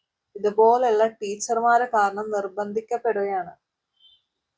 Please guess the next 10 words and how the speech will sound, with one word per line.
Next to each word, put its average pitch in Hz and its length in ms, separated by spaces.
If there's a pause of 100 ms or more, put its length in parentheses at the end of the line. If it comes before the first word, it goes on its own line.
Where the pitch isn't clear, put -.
(240)
കുട്ടികളെ 269 540
നേർവഴിക്ക് 254 840
നടത്തേണ്ട 262 600
ടീച്ചർ 254 520
കാരണം 254 460
തന്നെ 254 160
കുട്ടികൾ 240 460
കള്ളം 220 360
പറഞ്ഞു 226 260
തുടങ്ങുമ്പോ 196 680